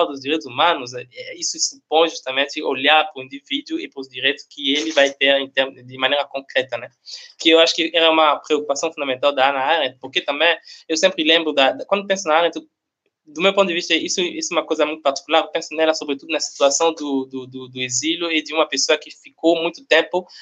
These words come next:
sem, eh, um amparo de, de, esta-, eh, legal, né, no sentido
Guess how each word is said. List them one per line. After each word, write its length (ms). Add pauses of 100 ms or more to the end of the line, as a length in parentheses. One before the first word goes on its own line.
(160)
sem, 240 (640)
eh, 720 (260)
um 80
amparo 760
de, 120
de, 240
esta-, 360
eh, 180
legal, 500
né, 180
no 80
sentido 360